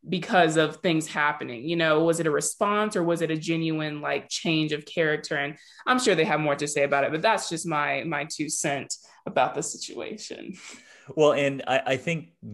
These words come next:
Speaker 2: your re-, your reaction to any apology is the right one to have, that we all shouldn't just go like, "Okay, yeah, sure, yeah, I'm gonna accept your apology and move on." It's like, my daughter spills milk and she apologizes, I'm gonna accept her apology 'cause she's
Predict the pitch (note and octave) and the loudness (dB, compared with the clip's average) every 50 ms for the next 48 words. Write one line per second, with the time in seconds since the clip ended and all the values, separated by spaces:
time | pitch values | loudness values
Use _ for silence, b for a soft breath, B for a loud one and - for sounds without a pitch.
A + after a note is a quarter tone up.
0 | G2+ F#2+ G2 G2+ G#2+ B2 A#2+ A2 G#2 F#2 - - - A2+ G#2 G2 F2+ E2+ G#2 C#3+ | -12 -12 -8 -2 -2 0 0 0 -2 -4 -6 -8 -8 -8 -6 -6 -2 0 0 0
1 | F#3+ - - - A2 F#2 E2 - G2 - - D3 D#3+ C#3 G2 E2 - F2 D2 D#2 | 0 -2 -4 -8 -8 -8 -8 -12 -12 -6 -4 -2 -2 -2 -4 -2 -2 -2 -2 -2
2 | D#2+ D2 D#2 D#2+ F2+ - b b b b b b - B2+ A2+ A2+ G#2+ A2 G#2+ A#2 | -6 -8 -10 -12 -14 -14 b b b b b b -8 -8 -4 0 0 0 0 0
3 | A2 G#2 G2+ G2+ C#3+ D#3 - - - - _ G2+ F#2+ F2+ G#2 G#2+ G2 F#2+ F#2+ G2+ | -2 -4 -2 -2 0 0 -2 -2 -6 -8 _ -6 -6 -4 -4 0 2 2 2 2
4 | - - A2 G2 G2 F2+ - F#2 - - G2 F2+ E2+ E2+ E2+ - A#2 A2 - A#2 | 0 -4 -8 -8 -8 -8 -8 -10 -8 -4 -2 -2 -2 -2 -2 -2 -4 -2 0 0
5 | F#2 E2+ F2 F2 D#2+ D#2+ - - F2 E2+ E2 - - F2 G2 E2 D#2 D#2 E2+ E2+ | 0 2 2 0 0 -2 -4 -4 -4 -4 -4 -8 -10 -8 -6 -4 -4 -4 -4 -4
6 | F#2 F#2 F#2 F2 E2+ E2 - - - F2+ - - F2 E2+ E2 F2 D#2+ D#2+ - E2 | -6 -6 -6 -8 -8 -8 -8 -8 -8 -8 -6 -6 -6 -6 -4 -2 -4 -4 -4 -8
7 | D2+ D#2 D#2+ D#2 D#2 F#2+ G#2 G2+ E2+ D#2+ D#2 - F2 E2 D#2+ - b b b b | -10 -12 -12 -8 -6 -4 -4 -4 -4 -6 -6 -6 -6 -6 -6 -8 b b b b
8 | b b b b _ - A2 A2+ A2+ G2+ G#2 F#2 F#2+ F#2 F#2 F#2 - - G2 E2+ | b b b b _ -6 -4 -2 0 2 2 2 2 2 0 -4 -6 -4 -4 -4
9 | E2 - G2 F#2 F2 - - F2+ F#2 F#2 - F#2 F2 D#2+ D#2+ D#2 D#2+ D#2 D#2 D#2 | -4 -6 -8 -8 -8 -10 -12 -14 -16 -12 -6 -4 -2 -2 -2 -2 -2 -2 -2 -4
10 | D#2 D#2+ D#2+ D#2+ D#2+ D#2 D#2 D#2 D#2 - F2+ - - E2+ E2 - F#2 E2 D#2+ D2+ | -6 -10 -10 -10 -10 -10 -10 -10 -10 -10 -10 -10 -8 -10 -6 -2 -2 -2 -2 -4
11 | D#2+ D#2 - E2+ - - - E2 D#2+ - - | -8 -10 -10 -12 -12 -12 -12 -12 -14 -14 -16